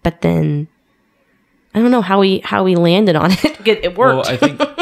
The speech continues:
Speaker 1: <laughs>
Speaker 2: Rob and I talked, and,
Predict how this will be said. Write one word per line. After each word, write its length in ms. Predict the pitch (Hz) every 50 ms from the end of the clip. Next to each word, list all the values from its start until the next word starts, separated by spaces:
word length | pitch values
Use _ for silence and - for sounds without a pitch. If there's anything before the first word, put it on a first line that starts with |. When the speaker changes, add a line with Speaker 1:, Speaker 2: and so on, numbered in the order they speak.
| - 90 - _ _
Speaker 1:
<laughs> 220 | _ _ - 85 107
Speaker 2:
Rob 240 | 117 117 120 123 127
and 100 | 139 131
I 120 | 127 131
talked, 640 | 131 - - 113 101 95 98 107 - - - - _ _ _ _ _
and, 680 | - 101 98 98 95 95 95 95 95 92 90 - -